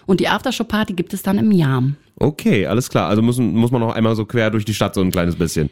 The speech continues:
Speaker 1: Genau, also es geht Platz der Luftbrücke, über Gneisenauer, über die Berwaldstraße, Prinzenstraße, Cottbusser Tor, Reichenberger, Spreewaldplatz.
Speaker 2: Okay, und mit der Theatergruppe seid ihr gerade an was, an was Neuem dann, äh, mit da dran? Ihr habt ja,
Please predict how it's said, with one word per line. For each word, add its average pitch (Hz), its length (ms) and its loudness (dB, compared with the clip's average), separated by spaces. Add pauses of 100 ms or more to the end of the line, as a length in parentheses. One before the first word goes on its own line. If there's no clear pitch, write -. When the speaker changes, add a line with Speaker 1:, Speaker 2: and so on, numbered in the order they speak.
(140)
Speaker 1:
Genau, 262 400 2
also 185 200 0
es 190 100 -2
geht 226 140 0
Platz 247 180 0
der 254 80 0
Luftbrücke, 294 640 0
über 226 200 2
Gneisenauer, 269 880 0
über 202 140 0
die 202 80 2
Berwaldstraße, 240 720 -2
Prinzenstraße, 233 880 0
Cottbusser 240 480 -4
Tor, 233 400 0 (300)
Reichenberger, 220 1000 0 (320)
Spreewaldplatz. - 800 -12
Speaker 2:
Okay, 85 340 0
und 95 200 0
mit 101 160 2
der 110 80 -2
Theatergruppe 131 640 0
seid 123 180 0
ihr 151 60 -4
gerade 131 240 0
an 120 160 0
was, 127 180 -2
an 120 160 2
was 117 140 0
Neuem 120 320 2
dann, 117 260 2
äh, 107 220 2
mit 104 200 0
da 104 100 0
dran? 101 280 -2
Ihr 127 100 2
habt 139 140 0
ja, 160 120 2